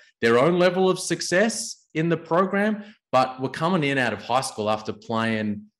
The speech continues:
with kids. I mean, how do you feel like that's gonna be a, a, a bit different for these guys who already have that kind of experience?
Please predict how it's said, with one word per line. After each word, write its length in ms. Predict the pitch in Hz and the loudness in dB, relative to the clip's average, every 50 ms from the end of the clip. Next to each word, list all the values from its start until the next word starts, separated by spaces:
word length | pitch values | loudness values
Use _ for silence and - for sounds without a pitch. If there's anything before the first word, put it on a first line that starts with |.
| _ _ | _ _
with 340 | - 110 117 113 113 110 - | -6 -2 -2 -2 -2 -4 -8
kids. 460 | - - - 123 123 120 113 98 101 | -16 -10 -4 -2 0 0 0 -2 -4
I 20 | 113 | -6
mean, 120 | 117 117 | -6 -6
how 260 | 110 - 156 170 196 | -4 -2 0 0 0
do 100 | 208 208 | 0 0
you 140 | 214 220 214 | -2 -2 -4
feel 380 | - - - - 127 127 131 139 | -4 -6 -8 -8 -4 -2 -2 0
like 280 | 135 127 117 110 - | 0 0 0 -2 -2
that's 220 | - 117 113 - - | -4 -4 -4 -6 -8
gonna 240 | - 131 120 117 110 | -6 -4 -4 -4 -2
be 400 | 104 117 113 110 107 101 104 - _ _ _ _ _ _ _ _ - | -2 -2 -2 -2 -2 -4 -8 -14 _ _ _ _ _ _ _ _ -8
a, 100 | 123 123 120 110 - - _ _ _ _ _ _ | -8 -8 -8 -10 -20 -20 _ _ _ _ _ _
a, 120 | - 135 131 - | -4 -4 -4 -4
a 60 | 135 | -6
bit 300 | 123 113 175 170 - - | -2 0 0 0 0 0
different 480 | - 147 135 131 - - 127 110 95 - | -2 -2 -2 0 -2 -2 -2 -2 -2 -6
for 140 | - - 123 | -8 -6 -6
these 340 | 113 117 120 123 120 113 - | -4 -2 -2 -2 -4 -6 -6
guys 440 | - 120 110 110 110 110 110 - | -4 -2 0 0 0 -2 -4 -6
who 240 | - 120 117 117 113 113 | -6 -4 -4 -4 -4 -4
already 380 | 127 131 131 127 120 113 113 | -4 -4 -2 -2 -4 -4 -4
have 260 | 107 117 113 113 104 | -4 -4 -6 -6 -6
that 260 | 110 107 104 98 - - | -6 -6 -6 -8 -10 -10
kind 200 | - 107 107 104 | -8 -8 -6 -6
of 80 | 95 | -8
experience? 840 | 95 - - - - - 101 104 101 87 - - 117 _ _ - _ | -10 -12 -14 -16 -12 -10 -8 -8 -8 -10 -12 -16 -20 _ _ -20 _